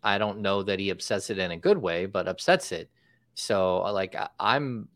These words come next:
like, I don't know about you guys, but if he ends up on the Los Angeles Clippers, are you okay with that?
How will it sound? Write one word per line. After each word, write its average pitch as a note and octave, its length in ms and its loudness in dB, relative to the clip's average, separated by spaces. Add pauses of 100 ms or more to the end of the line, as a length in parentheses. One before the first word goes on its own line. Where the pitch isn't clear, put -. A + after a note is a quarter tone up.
(160)
like, G2 220 -2
I G2+ 80 0
don't A2+ 100 0
know G#2+ 40 0
about G2 260 -2
you A#2+ 80 -4
guys, G2+ 180 0
but F#2+ 140 -4
if F2+ 80 -8
he C#3+ 140 -2
ends B2+ 160 -2
up A#2 180 0
on A2 120 0
the G#2 100 -2
Los F#2+ 260 0
Angeles G#2 380 -6
Clippers, C#3+ 520 -6
are G#2 60 -2
you A2 200 0
okay A#2+ 200 0
with C#3 120 -6
that? D#3+ 180 -6